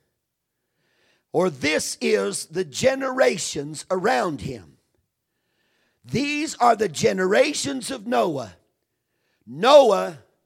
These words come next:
was a just man and perfect in his generations, and Noah walked with God. Same testimony.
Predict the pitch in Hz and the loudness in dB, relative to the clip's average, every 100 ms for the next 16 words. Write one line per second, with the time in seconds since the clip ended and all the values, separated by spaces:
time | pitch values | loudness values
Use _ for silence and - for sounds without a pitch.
0 | _ _ _ _ - 208 190 165 131 - | _ _ _ _ -2 -2 0 -6 -4 4
1 | 277 233 - 151 151 143 160 170 127 _ | 4 4 -6 -10 -10 -10 -12 -14 -20 _
2 | _ _ _ _ _ _ _ _ _ - | _ _ _ _ _ _ _ _ _ -4
3 | 220 202 185 _ _ - - 320 294 - | -2 -2 -6 _ _ -6 6 8 8 -2
4 | 131 113 _ - _ _ _ _ _ _ | -18 -18 _ -20 _ _ _ _ _ _
5 | _ _ _ _ 165 151 123 226 240 160 | _ _ _ _ -8 -8 -4 0 2 0
6 | - 135 113 107 107 101 - 123 131 - | -8 -10 -8 -10 -12 -12 -14 -16 -16 -20
7 | - _ _ _ _ _ _ _ _ 143 | -20 _ _ _ _ _ _ _ _ -10
8 | 143 160 170 180 175 165 165 170 _ - | -6 -2 -2 0 -2 -2 -2 -4 _ -12
9 | 151 120 123 123 107 92 95 - 156 160 | -12 -12 -16 -16 -16 -18 -12 -6 -4 -4
10 | 160 - 143 - - 110 - _ | -6 -10 -12 -14 -16 -20 -20 _